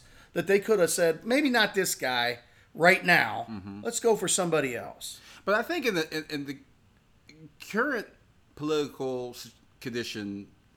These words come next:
Speaker 2: environment aside, I believe that I wouldn't say it, it, it will come to pass,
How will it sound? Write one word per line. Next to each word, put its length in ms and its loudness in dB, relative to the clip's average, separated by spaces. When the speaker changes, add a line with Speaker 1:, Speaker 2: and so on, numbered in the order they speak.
Speaker 2:
environment 540 -4
aside, 600 -8
I 140 2
believe 800 -6
that 560 -8
I 80 4
wouldn't 280 2
say 340 0
it, 340 -6
it, 360 -12
it 20 -6
will 180 -4
come 220 -6
to 60 -8
pass, 840 -8